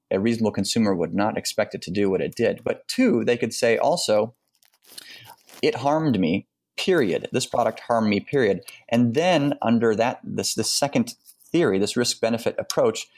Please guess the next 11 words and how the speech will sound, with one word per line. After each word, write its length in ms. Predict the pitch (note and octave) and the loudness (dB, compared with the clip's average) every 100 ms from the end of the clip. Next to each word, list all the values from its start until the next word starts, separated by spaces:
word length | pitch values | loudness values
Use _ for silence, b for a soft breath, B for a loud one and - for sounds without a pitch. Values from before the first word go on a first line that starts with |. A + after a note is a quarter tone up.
| b b | b b
the 80 | A#2 | -2
defendant 560 | A#2+ - G3 G#3 A#2+ | -2 0 0 0 0
gets 160 | A2+ - | -2 -4
to 60 | A2+ | -2
say, 200 | B2+ A2+ | 0 2
"Well, 180 | A#2+ A#2 | 2 2
yeah, 320 | B2+ C3 A#2+ | 4 2 2
okay, 540 | A2+ - A2 F#2+ G#2+ _ _ - | 0 0 2 2 -2 _ _ -6
uh, 240 | G2 G2+ G2 | 0 0 0
my 120 | A2 G#2+ | 0 0
product 340 | B2+ A2+ | 0 0